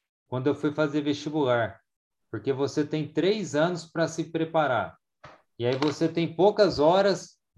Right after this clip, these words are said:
uma oportunidade única que acontece uma vez por ano, e você vai competir com milhares de pessoas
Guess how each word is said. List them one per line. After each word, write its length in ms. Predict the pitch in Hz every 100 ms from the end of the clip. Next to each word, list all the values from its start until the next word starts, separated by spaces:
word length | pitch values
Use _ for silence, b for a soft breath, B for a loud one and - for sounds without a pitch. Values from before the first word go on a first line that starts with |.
| -
uma 200 | 123 135
oportunidade 880 | 160 160 170 165 151 147 151 143 120
única 460 | 135 185 202 190 175
que 100 | 151
acontece 540 | 160 156 160 156 -
uma 180 | 190 165
vez 380 | 131 202 196 -
por 160 | 208
ano, 340 | 147 131 98 80 _ _ _
e 60 | 113
você 340 | 113 117 139
vai 180 | 127 131
competir 680 | 147 143 139 120 - 185 190
com 100 | 185
milhares 640 | 165 127 120 185 240 233
de 80 | 208
pessoas 720 | 196 196 - 156 180 190 -